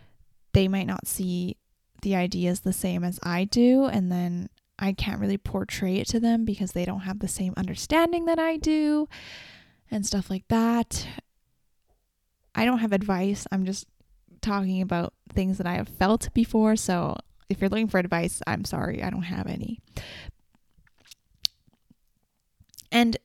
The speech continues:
also a big part of the resentment is that, like, for a lot of people, family gives you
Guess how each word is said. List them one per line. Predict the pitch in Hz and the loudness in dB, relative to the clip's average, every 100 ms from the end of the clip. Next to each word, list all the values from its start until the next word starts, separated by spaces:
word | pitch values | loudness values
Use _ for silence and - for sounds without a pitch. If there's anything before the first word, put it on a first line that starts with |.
| _ _ | _ _
also | 208 269 277 277 226 - | 4 4 6 8 8 6
a | |
big | 202 214 | 4 4
part | 214 214 | 4 2
of | 214 | 4
the | 208 | 6
resentment | 202 196 190 214 226 196 - | 4 4 2 0 2 2 2
is | 196 - | 0 0
that, | 190 - - | -4 -4 -6
like, | - - - - - - - - _ _ _ _ _ _ _ - | -6 -6 -8 -18 -20 -20 -20 -20 _ _ _ _ _ _ _ -10
for | - 226 | 2 4
a | |
lot | 208 196 220 | 4 4 4
of | - | 2
people, | - 202 214 240 285 | -2 0 2 2 2
family | - - - 202 196 202 202 202 | -2 -6 0 2 4 4 2 0
gives | - 196 202 - | 2 0 0 -2
you | 208 | 0